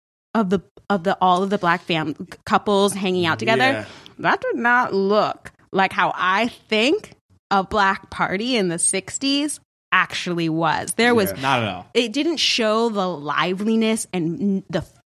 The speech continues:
Speaker 1: the fullness of that culture. We didn't hear music from that time, really.
Speaker 2: Well, we did,
Speaker 1: We didn't
Speaker 3: Did you
Speaker 2: right,
Speaker 3: notice
Speaker 2: because
Speaker 3: that the, that, just since we're skipping around, like, did you notice that, like, all of their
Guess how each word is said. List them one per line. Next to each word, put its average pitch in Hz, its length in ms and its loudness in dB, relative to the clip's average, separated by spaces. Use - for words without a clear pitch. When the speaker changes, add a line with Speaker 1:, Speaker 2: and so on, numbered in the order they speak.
Speaker 1:
the 190 180 2
fullness 233 760 0
of 170 240 -8
that 165 200 0
culture. 262 480 -4
We 254 140 0
didn't 262 200 0
hear 220 440 0
music 190 420 0
from 196 200 0
that 160 200 -4
time, 185 720 0
really. 285 560 0
Speaker 2:
Well, 190 260 2
we 208 80 0
did, 190 80 -4
Speaker 1:
We 254 120 2
didn't 247 180 0
Speaker 3:
Did 185 40 2
you 196 60 6
Speaker 2:
right, 233 140 2
Speaker 3:
notice 254 340 2
Speaker 2:
because - 60 -10
Speaker 3:
that 196 320 2
the, 143 400 0
that, 120 380 0
just - 200 -10
since 156 180 -6
we're 123 120 -2
skipping 117 340 -4
around, 107 300 2
like, 107 160 0
did 139 160 -4
you 233 60 -2
notice 135 340 2
that, 120 220 0
like, 107 180 -4
all 175 220 2
of 208 100 -6
their 127 400 0